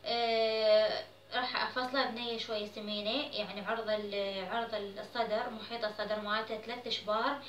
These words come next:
وفتر. آه، هسه راح اقيس لكم اياه واشوف ايش قد يطلع بالسنتيم.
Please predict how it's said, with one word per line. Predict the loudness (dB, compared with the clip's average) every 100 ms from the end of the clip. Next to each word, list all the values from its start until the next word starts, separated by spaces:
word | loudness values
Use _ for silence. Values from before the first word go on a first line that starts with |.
| -12 -12 -6
وفتر. | -4 0 0 4 2 2 -8 -16 -14 -4
آه، | -2 0 0 -2 -2 -4 -6
هسه | -8 -6 -4
راح | -4 -2 -4
اقيس | -4 -6 -6
لكم | -6 -4
اياه | -2 0 0
واشوف | 0 -4 -8
ايش | -6
قد | -4
يطلع | -4 -4 -4
بالسنتيم. | -6 -10 -10 -10 -12